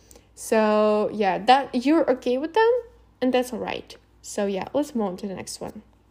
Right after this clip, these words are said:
This is going to be the last type of friendship that I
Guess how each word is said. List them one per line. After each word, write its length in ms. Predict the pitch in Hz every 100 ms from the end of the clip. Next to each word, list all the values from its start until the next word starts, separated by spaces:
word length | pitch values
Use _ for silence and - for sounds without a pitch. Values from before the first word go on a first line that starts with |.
| _ -
This 120 | 339
is 140 | 359
going 240 | 320 294 285
to 80 | 247
be 160 | 254
the 140 | 247 247
last 760 | 220 202 202 214 220 - - _ _ _
type 220 | - 233
of 100 | 226
friendship 560 | 220 202 208 269 285 -
that 160 | 202 202
I 560 | 190 196 190 190 180